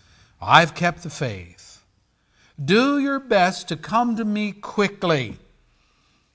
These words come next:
Get Mark and bring him with you because he is helpful to me in my ministry. And when you come, bring the cloak that I left at Carpus at Troas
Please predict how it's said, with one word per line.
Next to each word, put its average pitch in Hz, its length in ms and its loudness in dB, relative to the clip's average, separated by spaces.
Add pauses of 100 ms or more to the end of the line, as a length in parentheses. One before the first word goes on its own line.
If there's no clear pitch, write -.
(140)
Get 220 240 4
Mark 233 340 10
and 214 140 0
bring 254 240 8
him 240 260 4
with 196 240 4
you 156 120 2
because 170 440 2
he 196 140 0
is 196 160 -2
helpful 185 380 2
to 170 140 -6
me 165 140 -2
in 156 80 0
my 151 140 0
ministry. 135 480 -6 (240)
And 165 220 4
when 294 180 6
you 294 120 2
come, 220 420 6
bring 277 340 4
the 302 80 -4
cloak 226 440 8
that 180 120 4
I 160 140 8
left 185 260 4
at 170 160 -10
Carpus 202 480 4
at 165 160 -14
Troas 123 760 -6